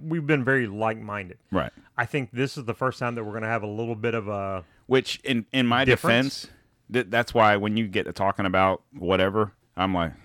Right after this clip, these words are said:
Speaker 2: 'cause I'm like, eh, eh.
Speaker 1: Yeah, I agree.
Speaker 2: This will be a, I think this will be a good conversation because I am one hundred percent on board with the fact that the moon landing didn't happen.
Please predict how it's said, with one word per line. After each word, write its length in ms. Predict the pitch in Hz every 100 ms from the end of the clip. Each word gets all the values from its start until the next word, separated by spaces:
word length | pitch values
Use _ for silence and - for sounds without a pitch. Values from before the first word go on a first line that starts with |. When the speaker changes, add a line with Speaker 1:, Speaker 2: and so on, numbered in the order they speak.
| _ _ _ _ 906 679 640 659 - _ _ _ _ _
Speaker 2:
'cause 220 | 101 92
I'm 140 | 90
like, 160 | 87 82 -
eh, 140 | 78 71 - -
eh. 40 | 71 -
Speaker 1:
Yeah, 100 | 104 98 _
I 120 | 101
agree. 240 | 95 98 101
Speaker 2:
This 180 | 185 202
will 80 |
be 160 | 151 143
a, 80 | 110 90 -
I 100 | 120
think 200 | 131 120
this 140 | 123 127
will 80 |
be 160 | 107 113
a 40 |
good 160 | 107 110
conversation 640 | 117 101 87 135 135 90
because 480 | 92 - 131 107 95 - _ _ _ -
I 200 | 143 208
am 340 | 165 135 107 - -
one 280 | 107 143 160
hundred 300 | 147 139 -
percent 480 | 107 - 107 92 -
on 260 | - 104 107
board 220 | 101 101
with 120 | 90
the 80 | 87
fact 420 | - 87 80 - 87
that 120 | 85
the 60 |
moon 240 | 85 92 90
landing 340 | 82 85 78
didn't 220 | 73 65
happen. 340 | 65 - -